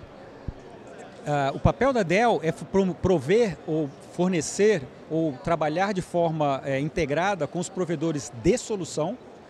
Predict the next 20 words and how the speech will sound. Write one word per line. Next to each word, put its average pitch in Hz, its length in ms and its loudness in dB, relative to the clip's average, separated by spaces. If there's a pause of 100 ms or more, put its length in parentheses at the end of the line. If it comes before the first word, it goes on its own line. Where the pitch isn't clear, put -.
(180)
desse 190 240 2
ambiente 160 540 -2
de 139 240 -2
cinco 143 360 -6
G, 151 300 -2 (680)
provendo 180 360 -2
a - 20 2
infraestrutura. 160 640 -4 (840)
Nós 156 120 -2
somos 208 280 -2
líderes, 190 380 0
por 180 140 -4
exemplo, 175 400 -4
na 170 140 -4
estru-, 160 260 -8
na, 151 240 -2
na 151 160 -2
parte 156 400 -6
de 156 80 -4
infraestrutura 170 680 -2